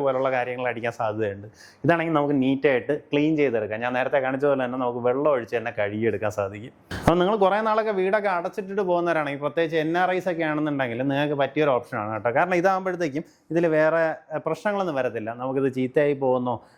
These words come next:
അങ്ങനെയുള്ള കുഴപ്പങ്ങളൊന്നും വരത്തില്ല. നമുക്ക് ഈ പ്ലൈവുഡിലൊക്കെ ആണെന്നുണ്ടെങ്കിൽ കുറേ നാൾ കഴിയുമ്പോഴത്തേക്ക് അതിൽ പല രീതിയിലുള്ള ഇഷ്യൂസ് വരും. നമുക്ക് മെയിൻ്റനൻസ് ഒത്തിരി അധികമാണ്. ഇതിൽ വന്നിട്ട് നമുക്ക് ഇനിഷ്യൽ ഇൻവെസ്റ്റ്മെന്റ് കുറച്ച് കൂടുതലായിരിക്കും, പക്ഷേ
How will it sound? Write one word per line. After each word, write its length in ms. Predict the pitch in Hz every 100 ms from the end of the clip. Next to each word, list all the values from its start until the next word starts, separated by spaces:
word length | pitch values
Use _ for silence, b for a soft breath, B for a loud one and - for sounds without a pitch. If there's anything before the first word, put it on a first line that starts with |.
| B
അങ്ങനെയുള്ള 380 | 147 175 165 160 143
കുഴപ്പങ്ങളൊന്നും 540 | 139 151 165 160 147 123
വരത്തില്ല. 340 | 123 120 110 - b b -
നമുക്ക് 200 | 151 156 165
ഈ 40 |
പ്ലൈവുഡിലൊക്കെ 500 | 156 156 170 180 170 170
ആണെന്നുണ്ടെങ്കിൽ 420 | 170 170 165 160 160
കുറേ 160 | 156 170 175
നാൾ 100 | 170 165
കഴിയുമ്പോഴത്തേക്ക് 540 | 156 160 156 151 151 147
അതിൽ 140 | 143 143 139
പല 100 | 135 135
രീതിയിലുള്ള 380 | 131 139 135 131
ഇഷ്യൂസ് 240 | 120 123 123
വരും. 120 | 131
നമുക്ക് 160 | 139 139
മെയിൻ്റനൻസ് 360 | 143 165 175 160
ഒത്തിരി 180 | 139 139 131
അധികമാണ്. 360 | 117 117 104 117 131
ഇതിൽ 120 | 156 170
വന്നിട്ട് 260 | 160 143 165 B B 147
നമുക്ക് 180 | 156 160
ഇനിഷ്യൽ 260 | 170 175 220
ഇൻവെസ്റ്റ്മെന്റ് 420 | 196 196 202 196 190
കുറച്ച് 220 | 165 165 147
കൂടുതലായിരിക്കും, 560 | 143 143 127 120 135 135
പക്ഷേ 220 | 120 147